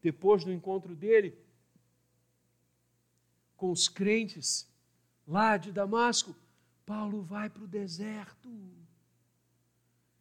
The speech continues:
E lá no deserto, Paulo refaz toda a sua teologia, todas as suas visões, toda a sua perspicácia.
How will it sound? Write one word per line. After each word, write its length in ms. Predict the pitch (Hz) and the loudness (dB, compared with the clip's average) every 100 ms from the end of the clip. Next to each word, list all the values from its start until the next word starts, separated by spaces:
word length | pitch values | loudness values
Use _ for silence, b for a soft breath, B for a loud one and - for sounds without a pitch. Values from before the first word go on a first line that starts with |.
| _ _ _ _ 196 | _ _ _ _ 0
E 100 | 196 | 2
lá 300 | 220 240 226 | 6 4 4
no 120 | 214 | 0
deserto, 680 | 185 185 147 233 220 165 208 | -2 -2 0 0 0 -2 -16
Paulo 340 | - 226 226 | -12 -10 -8
refaz 600 | 185 196 - 240 - - | -6 -8 -10 -14 -14 -18
toda 300 | - 262 233 | -20 -18 -14
a 40 | 202 | -10
sua 260 | - 240 | -10 -10
teologia, 1080 | 226 240 240 220 180 127 131 170 226 240 185 _ _ _ _ _ _ _ _ _ _ _ _ _ _ _ _ _ _ _ _ | -12 -14 -14 -10 -10 -12 -20 -18 -18 -18 -20 _ _ _ _ _ _ _ _ _ _ _ _ _ _ _ _ _ _ _ _
todas 360 | 269 262 240 214 | 0 0 0 0
as 140 | 208 | 0
suas 320 | - 240 226 | 0 -2 -8
visões, 800 | 175 214 170 - - 208 240 - | -10 -10 -6 -4 -2 0 0 -2
toda 240 | - 226 | -8 -6
a 80 | 214 - | -4 -4
sua 140 | 240 | -6
perspicácia. 1120 | 226 233 - 208 - - 220 226 - - 160 | -8 -14 -12 -18 -16 -4 0 0 0 -2 -6